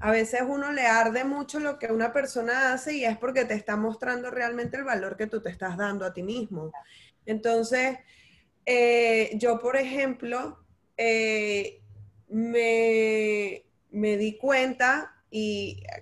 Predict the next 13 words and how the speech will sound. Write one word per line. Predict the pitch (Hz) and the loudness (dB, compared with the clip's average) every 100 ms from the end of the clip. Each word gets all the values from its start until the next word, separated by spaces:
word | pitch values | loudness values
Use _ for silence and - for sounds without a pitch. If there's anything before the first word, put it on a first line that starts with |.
| - | -10
antes | 214 208 202 202 | -6 -4 -4 -4
de | |
empezar | 208 208 208 208 | -6 -4 -4 -2
a | 208 208 | -4 -2
preparar | 254 247 214 208 | -2 0 2 2
el | 208 220 | 0 -4
bootcamp, | 269 277 - 277 285 247 | -6 -6 -4 -2 -2 0
dónde | 220 214 | 0 0
yo | 226 233 | -2 -2
estaba | 262 262 254 | 0 0 0
poniendo | 233 190 196 | -4 -4 -4
mi | 254 | -4
valor | 214 175 190 269 185 160 | -2 0 0 0 0 -4